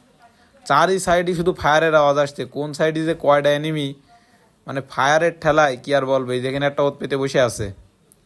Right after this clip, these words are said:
এই, এই জায়গাটায় ওত পেতে বসে রয়েছে ওইটা। ও মনে হয় স্কোয়াডের একা আছে আর, ওই জন্য ও বসে আছে। আগে রিভাইভ দিতে হবে, আবার মারা গেছে একটা।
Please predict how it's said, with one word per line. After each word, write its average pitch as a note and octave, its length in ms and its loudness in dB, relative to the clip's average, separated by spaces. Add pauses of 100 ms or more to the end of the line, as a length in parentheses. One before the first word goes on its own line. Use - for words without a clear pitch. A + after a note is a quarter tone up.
(1200)
এই, B2 120 -6 (100)
এই D3 160 0
জায়গাটায় D#3+ 320 2
ওত D3 200 0
পেতে C#3+ 180 -2
বসে C3 240 -4
রয়েছে B2 260 -2
ওইটা। A2 200 -2
ও C#3+ 180 0
মনে D#3 160 0
হয় D#3+ 160 2
স্কোয়াডের D3 380 0
একা C#3 320 4
আছে B2+ 240 0
আর, G#2+ 100 -4 (720)
ওই C3 60 -4
জন্য D3 140 -2
ও D3 80 2
বসে C3+ 240 -2
আছে। G#2+ 300 -4 (300)
আগে C3 200 0
রিভাইভ C#3+ 280 2
দিতে D3 220 -2
হবে, E3 240 2
আবার C3+ 240 2
মারা C3+ 200 0
গেছে C#3 200 -4
একটা। D#3+ 340 0